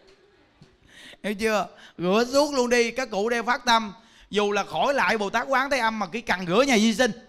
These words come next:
rửa suốt ba ngày, rửa sạch sẽ, rửa không còn một miếng bợn. Ai vô đi mà lỡ đi ở ngoài lấy tay hốt, bỏ vô cái nhà cầu dội. Ai tiểu ở ngoài tạt nước cho sạch,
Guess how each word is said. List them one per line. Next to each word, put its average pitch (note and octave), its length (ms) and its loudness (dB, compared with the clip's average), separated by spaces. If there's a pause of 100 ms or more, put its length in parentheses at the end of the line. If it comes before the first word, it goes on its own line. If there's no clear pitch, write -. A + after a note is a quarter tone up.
(680)
rửa F#3 280 0
suốt C#4+ 280 -2
ba C4+ 340 8
ngày, G#3 480 0
rửa F3+ 180 -4
sạch G#3+ 300 -2
sẽ, F#3+ 360 -2 (120)
rửa G#3+ 380 -4 (280)
không C4+ 280 -4
còn G#3 220 2
một G3 140 -4
miếng D4 180 -4
bợn. A#3 420 6 (1120)
Ai B3 380 2
vô C4 240 2
đi C4+ 280 2
mà A3 120 -2
lỡ F#3+ 160 2
đi C4 180 -4
ở C4+ 80 0
ngoài G#3 300 0
lấy A3 100 -4
tay A#3+ 240 2
hốt, C#4+ 540 2 (1400)
bỏ F3+ 340 2
vô C4 140 2
cái C4 100 -6
nhà A#3 160 0
cầu G3 340 0
dội. A3 420 8 (640)
Ai B3 260 4
tiểu A3 320 0
ở D4 80 -2
ngoài G#3 400 2 (340)
tạt G#3 300 4
nước D4+ 240 2
cho B3+ 100 2
sạch, F#3+ 280 2